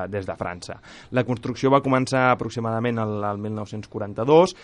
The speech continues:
i es va allargar fins al mil nou-cents cinquanta-dos, tot i que les etapes finals, doncs, va tenir, eh,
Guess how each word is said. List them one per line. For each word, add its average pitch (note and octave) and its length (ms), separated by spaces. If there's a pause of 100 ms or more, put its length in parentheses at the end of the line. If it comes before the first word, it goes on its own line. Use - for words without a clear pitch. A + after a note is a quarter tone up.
(240)
i B2 80
es G#2 80
va A2 140
allargar G#2+ 340
fins A2+ 240
al A2+ 80
mil A2+ 180
nou-cents A2 300
cinquanta-dos, A2 720
tot G#2+ 120
i G2 60
que G2 80
les G2 140
etapes G2 400
finals, G2+ 400
doncs, G#2+ 320
va G#2 160
tenir, G#2 320
eh, A#2 760